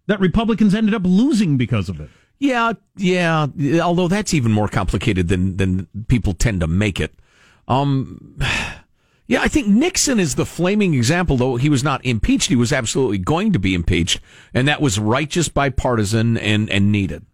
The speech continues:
Speaker 1: Maybe that's the way it should work, though, when it's so incredibly obvious. Uh, both sides are on board to the point that the president's, whoever's president realizes, "I can't be president.
Speaker 2: Right.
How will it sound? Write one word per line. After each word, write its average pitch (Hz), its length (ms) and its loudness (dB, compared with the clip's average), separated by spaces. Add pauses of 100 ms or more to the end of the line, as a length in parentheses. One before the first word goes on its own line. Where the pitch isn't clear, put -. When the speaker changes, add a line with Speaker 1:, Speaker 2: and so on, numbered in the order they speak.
Speaker 1:
Maybe 170 260 2
that's 180 240 -4
the 180 60 2
way 175 120 0
it 147 80 -6
should 185 160 -2
work, 220 240 0
though, 113 120 2
when 135 160 4
it's 143 140 -4
so 277 300 0
incredibly 170 880 0
obvious. 90 560 0 (360)
Uh, - 280 -4
both 226 280 2
sides 185 380 0
are 147 100 2
on 156 240 2
board 123 320 0
to 208 100 0
the 190 100 0
point 120 400 -2
that 123 100 0
the 147 60 0
president's, 127 500 0 (220)
whoever's 156 420 0
president 123 380 -2
realizes, 117 440 0 (360)
"I 208 80 0
can't 226 320 0
be 226 80 4
president. 185 560 -2 (100)
Speaker 2:
Right. 104 420 -2